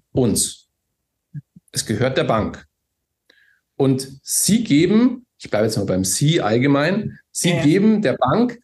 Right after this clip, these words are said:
Speaker 1: ein zinsfreies Darlehen über zehntausend Euro. Das ist das, was faktisch rechtlich passiert. Und Sie haben dann eine Forderung gegenüber der Bank und die Bank hat Ihnen gegenüber eine Verbindlichkeit.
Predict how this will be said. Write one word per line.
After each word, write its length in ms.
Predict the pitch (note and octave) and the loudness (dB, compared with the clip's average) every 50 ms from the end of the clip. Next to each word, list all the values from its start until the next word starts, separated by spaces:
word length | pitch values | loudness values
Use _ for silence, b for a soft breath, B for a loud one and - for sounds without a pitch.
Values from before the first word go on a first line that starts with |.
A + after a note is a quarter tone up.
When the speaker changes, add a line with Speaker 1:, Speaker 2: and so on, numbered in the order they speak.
| _ _ | _ _
Speaker 1:
ein 440 | _ A#2 A#2 A#2+ B2 B2 B2 B2 - - | _ -4 0 0 2 0 0 -4 -8 -8
zinsfreies 760 | - - G#3+ C4 D#4 D#4 - - - F3+ F3 F#3 A3 D3+ - | -4 0 2 2 2 2 -2 -2 0 0 2 2 0 -2 -4
Darlehen 440 | - B2 A2 A#2+ C#3 D3+ D#3 D#3+ C#3+ | -4 -2 0 0 0 0 0 0 0
über 200 | B2 G#2+ G#2 G2+ | 0 -2 -4 -4
zehntausend 540 | - C3 D3 F#3+ F#3 - A#2 A2+ B2 C#3 - | -2 -2 -2 -2 -2 -4 -4 -4 -2 -4 -4
Euro. 260 | - E2 D#2+ D#2+ - _ _ _ _ _ _ _ _ _ _ _ _ _ _ _ _ _ _ _ _ _ _ _ _ _ _ _ _ _ | -4 -6 -8 -12 -16 _ _ _ _ _ _ _ _ _ _ _ _ _ _ _ _ _ _ _ _ _ _ _ _ _ _ _ _ _
Das 140 | - D#3 F3+ | -2 -2 0
ist 140 | A#3+ A3+ - | 0 0 0
das, 140 | G3+ G3 G3+ | 0 0 0
was 300 | G3 E3+ - - - _ | 0 -2 -2 -6 -10 _
faktisch 640 | - - - F3+ F#3 F3+ - - A3+ G#3 G#3 - B2 | -16 -6 -4 -4 -4 -4 -4 -2 -2 -2 -2 -2 -2
rechtlich 400 | D3+ D3 D3+ - - E3+ D#3 - | -2 -2 -2 -2 -4 -6 -6 -4
passiert. 500 | - D3 C3 - - F2 - - - - _ _ _ B B B B B B | -4 -4 -4 -2 -2 -4 -4 -6 -8 -16 _ _ _ B B B B B B
Und 100 | - A2+ | -4 -2
Sie 220 | - C3 G3+ A3 | 0 2 2 2
haben 220 | G3+ G3+ G3+ G3 F3+ | 2 2 2 2 0
dann 140 | E3+ D#3 B2 | 0 0 0
eine 160 | A2+ A2 A2 | -2 -2 -2
Forderung 760 | - - - - C3+ E3 G#3 G#3 A3+ G#3+ G#3+ A#3+ B3+ A#3+ G#3 | -4 -4 -2 0 0 2 2 0 0 0 0 2 0 0 0
gegenüber 500 | - C#3+ C3+ C#3+ C#3+ D3 C#3 C3+ C#3 A#2+ | -2 -2 -2 -2 -4 -4 -4 -2 -2 -4
der 200 | - - - - | -4 -4 -6 -6
Bank 460 | - - - G#2+ D#3 A#3+ - - - - _ _ b b b b b b b b b | -6 -4 -4 -4 -2 -4 -6 -8 -14 -20 _ _ b b b b b b b b b
und 140 | B2 B2 B2 | -2 0 0
die 60 | C3 | 0
Bank 340 | - - - F#3 A#3 A3+ - | 0 0 0 0 -2 -2 -2
hat 240 | G3+ F#3 - - - | -4 -4 -6 -10 -6
Ihnen 240 | - D#3+ F#3 G3 F3+ | -2 0 0 0 0
gegenüber 440 | - E3 D3+ D3 C#3+ D3 C#3 C#3+ - | 0 0 -2 0 0 0 0 0 -2
eine 160 | - C3 C#3 | 0 -2 -2
Verbindlichkeit. 840 | C3+ D3+ C#3 C3 D3+ C#3 - G#2+ F#2 - - - - - - - | -2 -2 0 0 0 0 0 -2 -6 -8 -10 -12 -12 -14 -16 -20